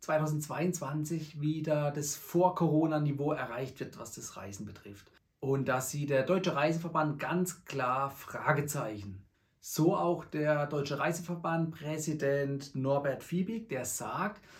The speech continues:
die Verunsicherung der Menschen führt fast automatisch zur Buchungszurückhaltung.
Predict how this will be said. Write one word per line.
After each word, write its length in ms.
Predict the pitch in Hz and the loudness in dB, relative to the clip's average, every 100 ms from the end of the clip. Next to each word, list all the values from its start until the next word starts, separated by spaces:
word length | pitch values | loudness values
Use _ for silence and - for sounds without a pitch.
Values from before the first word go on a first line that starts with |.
| - - | -12 -2
die 120 | 151 | 0
Verunsicherung 1300 | 160 165 214 254 269 233 202 208 180 185 185 180 180 | 0 2 6 8 8 4 2 2 6 8 8 6 2
der 140 | - 120 | -2 -6
Menschen 360 | 123 165 165 | -4 -4 -4
führt 300 | 151 151 147 | -4 0 0
fast 260 | 147 131 - | -2 -8 -8
automatisch 600 | 123 120 104 107 113 - | -8 -6 -6 -6 -8 -8
zur 340 | - 135 127 | -2 0 0
Buchungszurückhaltung. 1040 | - 185 220 - 143 - 127 113 107 101 | 4 6 6 4 0 -4 -4 -4 -4 -8